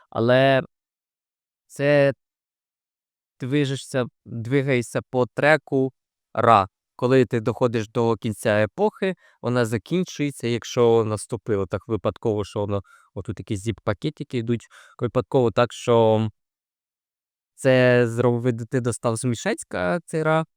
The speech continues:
то аукціон, типу, закінчується, і якщо ви не використали ті от ті плиточки, то ваша проблема, якби.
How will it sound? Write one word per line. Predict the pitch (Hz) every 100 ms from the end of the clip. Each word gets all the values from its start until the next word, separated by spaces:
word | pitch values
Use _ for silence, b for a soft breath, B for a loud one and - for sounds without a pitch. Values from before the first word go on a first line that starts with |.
| _ _ -
то | 127 131
аукціон, | 127 131 - 135 123
типу, | - 113
закінчується, | 117 - 220 208 156 -
і | 120 117
якщо | 110 110 -
ви | 117 110
не | 110 113
використали | 113 110 117 107 - 110 104 - _ _ -
ті | 123
от | 120 -
ті | 113
плиточки, | - 175 196 160 - - 147 -
то | 127 127 123 123 113 _ _ _ -
ваша | 127 - 143
проблема, | 139 131 156 202 139
якби. | 101 101 98 107